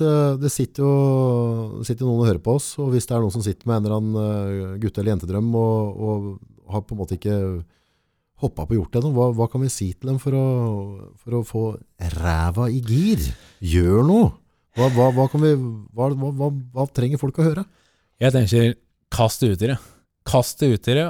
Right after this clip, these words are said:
Speaker 2: og, altså, hva er det verste som kan skje? Og, og en ting, og da, da er jo, spør hvem som helst, eh, av, eh, ta en tur på gamlehjemmet,
Speaker 1: Ja.
Speaker 2: og så sier du, hva er det folk eventuelt angrer på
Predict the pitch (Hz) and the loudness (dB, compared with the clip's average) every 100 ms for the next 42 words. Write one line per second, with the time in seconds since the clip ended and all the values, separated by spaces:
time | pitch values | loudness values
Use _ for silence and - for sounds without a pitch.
0 | - 117 131 135 _ _ - 104 110 - | 0 2 2 2 _ _ -18 -12 -8 -4
1 | 147 92 143 156 - 131 175 220 - _ | -2 -2 -2 -2 -2 -4 -2 -6 -8 _
2 | _ _ _ _ _ _ _ - 165 160 | _ _ _ _ _ _ _ 0 2 4
3 | 156 170 170 185 143 98 131 147 160 - | 4 4 4 2 2 -2 -2 2 0 0
4 | 131 151 143 151 139 - - 131 160 110 | -2 0 2 0 -2 -6 2 2 2 0
5 | 104 120 180 135 170 - - - 147 151 | 0 -2 -2 -2 -2 -6 -12 -8 -4 -4
6 | 151 117 131 151 156 151 156 147 - - | -2 -2 0 -2 -4 -4 -4 -6 -8 -8
7 | - 202 - 143 190 185 185 165 127 90 | -2 0 0 -2 2 2 2 0 0 0
8 | 98 143 - - 90 113 - - 143 151 | -2 -4 -8 -6 0 0 -2 -4 -2 2
9 | 139 143 139 190 185 101 143 120 123 - | 4 4 2 0 0 0 0 -2 -2 -4
10 | - - 143 117 104 123 127 101 80 - | -14 -10 -4 -2 -2 -4 -2 -2 -2 -2